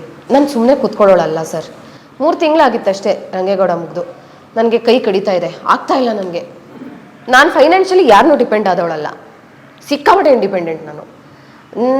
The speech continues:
ನಾನು, ನಾನು ಯಾರ ಹತ್ರನೂ ಕೈ ಚಾಚಲ್ಲ, ನಾನು, "ಪರವಾಗಿಲ್ಲ,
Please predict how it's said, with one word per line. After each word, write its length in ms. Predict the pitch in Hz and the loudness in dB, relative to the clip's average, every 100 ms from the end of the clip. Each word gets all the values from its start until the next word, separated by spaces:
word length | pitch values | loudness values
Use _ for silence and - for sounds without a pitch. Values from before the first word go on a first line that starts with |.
| 262 262 | 0 2
ನಾನು, 580 | 277 359 508 466 294 247 220 190 175 | 4 6 6 6 6 4 2 -6 -10
ನಾನು 200 | 165 269 | -4 0
ಯಾರ 140 | 220 | 2
ಹತ್ರನೂ 260 | 233 226 233 | 0 -2 -4
ಕೈ 160 | 202 | -6
ಚಾಚಲ್ಲ, 520 | 165 170 151 160 - - | -8 -12 -16 -18 -16 -12
ನಾನು, 300 | - 403 - | -10 -6 0
"ಪರವಾಗಿಲ್ಲ, 400 | 233 302 240 | 2 4 0